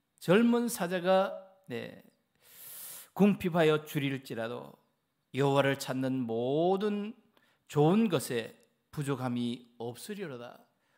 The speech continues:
오늘도 하나님 앞에 언약을 잡고 믿음으로 기도하는 동안 하나님이 주시는 새로운 응답, 또 새로운 축복 누릴 수 있기를 바랍니다.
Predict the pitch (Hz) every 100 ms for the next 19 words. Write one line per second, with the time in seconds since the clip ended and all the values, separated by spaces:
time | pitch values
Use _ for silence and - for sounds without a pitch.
0 | _ 147 147 143 139 143 143 135 131 -
1 | - 151 147 139 131 135 - 147 156 175
2 | - - _ - 170 175 165 160 160 -
3 | 196 180 180 180 151 107 107 107 110 113
4 | _ _ _ _ - 139 135 135 131 135
5 | 143 170 165 127 107 _ _ _ - -
6 | 180 190 214 214 151 147 151 - - _
7 | _ _ _ _ - 214 175 139 - 208
8 | 214 233 226 - - - 139 185 - -
9 | _ - 131 143 143 127 - 123 127 123
10 | 127 127 139 - _ 127 120 110 107 117
11 | 117